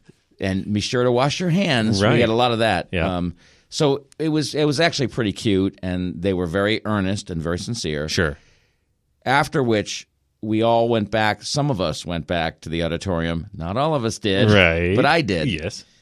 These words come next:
Speaker 1: And, uh, maybe you've had this experience, uh, in school or in other sort of public meeting type situations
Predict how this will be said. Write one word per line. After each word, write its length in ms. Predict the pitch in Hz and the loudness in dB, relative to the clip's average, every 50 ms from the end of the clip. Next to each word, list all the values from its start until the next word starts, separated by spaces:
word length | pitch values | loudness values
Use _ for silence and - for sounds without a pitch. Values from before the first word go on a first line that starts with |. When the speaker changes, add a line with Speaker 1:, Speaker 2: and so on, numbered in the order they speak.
| _ _ _ _ _ _ _ _ _ _ _ _ _ _ _ _ - | _ _ _ _ _ _ _ _ _ _ _ _ _ _ _ _ -4
Speaker 1:
And, 240 | 127 131 131 139 135 - _ | -2 0 0 -2 -4 -8 _
uh, 60 | - 104 - _ _ - - - - _ _ | -16 -16 -16 _ _ -20 -20 -20 -20 _ _
maybe 280 | - 175 202 226 233 247 | -4 -2 -2 0 0 0
you've 140 | 226 226 208 170 | 2 2 2 2
had 180 | 170 165 127 | 2 0 0
this 160 | 123 123 - | -2 -4 -4
experience, 640 | 120 95 - - 113 104 98 90 90 85 - - - - | -6 -6 -6 -4 -2 -2 0 0 -2 -2 -4 -8 -6 -4
uh, 140 | 104 101 90 - | -4 -4 -2 -2
in 160 | 107 107 104 | -2 -2 -2
school 520 | 101 - - - 135 131 123 117 117 117 104 | -2 -4 -4 -2 2 2 4 4 4 4 2
or 180 | 95 92 92 92 | 2 2 0 0
in 60 | - - | 0 -2
other 220 | 110 107 110 101 | -2 0 0 -2
sort 140 | - 117 92 | -2 -4 -6
of 120 | 87 - | -6 -6
public 500 | - 107 113 110 110 104 92 - - - _ _ | -4 -4 -2 0 0 -2 -2 -4 -12 -20 _ _
meeting 560 | 80 82 92 95 104 107 98 101 98 98 101 | -12 -6 -4 -2 0 0 0 0 0 0 -2
type 260 | - - 104 101 98 - | -2 -2 -2 -4 -4 -4
situations 720 | - 110 - - 104 98 98 92 85 98 90 87 85 | -8 -8 -6 -2 -2 0 0 0 -2 -4 -4 -4 -6